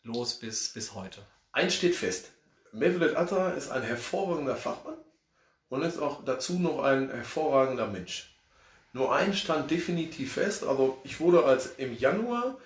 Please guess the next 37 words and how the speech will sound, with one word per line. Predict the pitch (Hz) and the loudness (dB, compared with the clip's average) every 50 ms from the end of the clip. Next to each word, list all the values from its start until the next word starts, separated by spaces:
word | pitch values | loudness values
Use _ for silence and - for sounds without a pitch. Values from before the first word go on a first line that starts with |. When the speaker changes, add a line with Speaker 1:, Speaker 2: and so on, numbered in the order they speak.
| - - - - - _ _ - | -20 -20 -20 -20 -20 _ _ 0
Speaker 2:
äh, | 143 143 | 0 0
zweitausendneunzehn | 143 - - 127 123 123 - 170 156 156 139 131 127 131 147 170 196 - - 180 170 | 2 4 2 2 2 4 4 4 4 4 4 4 4 4 4 4 2 0 0 -2 0
dort | 151 156 160 - - | 2 2 2 2 2
als | - - - - - | 0 -2 -4 -8 -10
Trainer | - - 143 139 131 117 | -6 -2 0 0 0 0
vorgestellt | - - - - - - - - - 104 101 104 107 - - - - _ - - - - - _ - | -2 -4 -6 -6 -4 -6 -6 -2 0 2 2 2 0 -2 -6 -14 -20 _ -20 -20 -20 -20 -20 _ -4
und | 135 131 | 4 4
natürlich | 131 - - - 170 180 180 170 170 - - - | 4 4 6 4 4 6 8 6 6 4 -2 -4
ist | 156 - - 151 | -4 -4 0 0
man | 143 143 | 2 4
dann | 139 139 | 6 8
auch | 135 131 131 131 | 8 8 8 6
mal | 127 127 127 127 - - | 4 2 2 0 -4 -6
vor | - - - 104 - | -6 0 2 2 4
Ort | 131 147 165 170 170 170 170 - - | 6 8 8 10 10 8 6 4 -4
und | 131 127 127 127 - - - - - - - 131 | -6 -8 -8 -10 -14 -16 -18 -18 -18 -18 -20 -14
beguckt | 117 123 - - 160 - - - | -12 -12 -4 -4 -4 -4 -4 -10
sich | - - - | -12 -14 -10
diese | - 117 113 110 104 | -8 -8 -6 -6 -4
ganze | 110 113 113 113 - | -2 -2 -4 -4 -8
Situation. | 90 - 90 87 - 85 82 - - - - - - - _ _ _ _ _ - - - - - _ _ | -12 -14 -16 -16 -14 -14 -14 -12 -12 -14 -14 -14 -18 -20 _ _ _ _ _ -20 -20 -20 -20 -20 _ _
Man | - 113 117 | -4 -2 0
hat | 123 143 135 - - | 0 0 0 0 -2
ernsthaft | - 117 147 170 175 - - - - | -2 0 0 0 0 -2 -4 -4 -4
gemerkt, | - 120 104 95 95 107 127 170 180 - - - - - - - _ _ _ _ _ _ _ _ _ _ | -6 -6 -4 -2 -2 -2 -2 -2 -6 -8 -12 -16 -16 -18 -20 -20 _ _ _ _ _ _ _ _ _ _
dass | - 117 117 - | -10 -8 -6 -2
er | 117 117 - - | -2 -2 -2 -2
irgendeines | 143 165 175 170 147 139 139 135 135 - - - | -2 0 0 0 2 2 2 2 2 0 -4 -2
Tages, | - 117 123 139 147 151 151 151 - - - _ - - - - - - - _ _ - | 0 2 2 4 4 4 4 4 2 -6 -16 _ -20 -20 -20 -20 -20 -20 -20 _ _ -6
ähm, | 127 123 123 120 - - - | -6 -4 -4 -6 -8 -10 -10
die | - | -6
Mannschaft | 113 120 135 139 139 131 - | 2 2 2 2 2 -4 -6
nicht | 127 110 - | -8 -12 -6
mehr | - 107 | -6 -6
greifen | 98 95 92 - - - 98 - | -4 0 -2 -2 -2 -2 -8 -10
konnten. | - 76 69 - - 87 - _ | -10 -14 -14 -14 -18 -20 -20 _
Aus | - 110 - - - - | -14 -10 -10 -10 -10 -10